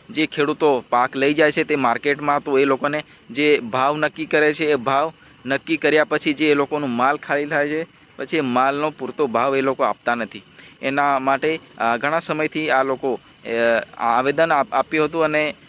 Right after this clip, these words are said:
અ, જે એમ કહેવાય કે ત્યાં લોકો, એ, એના માટે તો ઊભા હતા. અ, ઘણા સમયથી આ લોકો સંઘર્ષ કરતા હતા.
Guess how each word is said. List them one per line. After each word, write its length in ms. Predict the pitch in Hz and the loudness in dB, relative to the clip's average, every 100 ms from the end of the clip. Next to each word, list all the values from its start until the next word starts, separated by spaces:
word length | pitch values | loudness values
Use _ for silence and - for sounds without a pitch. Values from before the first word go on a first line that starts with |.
| - | -6
અ, 220 | 117 117 | -2 -2
જે 360 | 117 135 131 - - _ _ - - - - 143 | 2 2 2 0 -14 _ _ -20 -20 -20 -14 -8
એમ 180 | 160 | -6
કહેવાય 300 | 165 160 165 | -2 2 2
કે 120 | 165 165 | 2 -2
ત્યાં 260 | 165 160 | 0 2
લોકો, 240 | 156 151 160 156 - - | 0 0 0 0 -4 -14
એ, 100 | 123 | -4
એના 360 | 131 131 139 147 | 0 2 2 2
માટે 280 | 151 143 151 | 0 0 -2
તો 140 | 147 | -2
ઊભા 180 | 135 135 | -2 -2
હતા. 300 | 143 139 170 - - _ _ _ | 0 -4 -6 -12 -20 _ _ _
અ, 280 | - 147 147 | -2 0 0
ઘણા 240 | 135 156 | 0 -2
સમયથી 600 | 165 165 156 156 165 160 | -2 -4 -4 -4 -4 -2
આ 80 | 120 | 0
લોકો 240 | 143 139 139 | 0 -4 -6
સંઘર્ષ 420 | - 120 135 147 | -6 -2 -2 0
કરતા 320 | 147 143 143 | -4 0 -2
હતા. 240 | 143 147 | 0 -2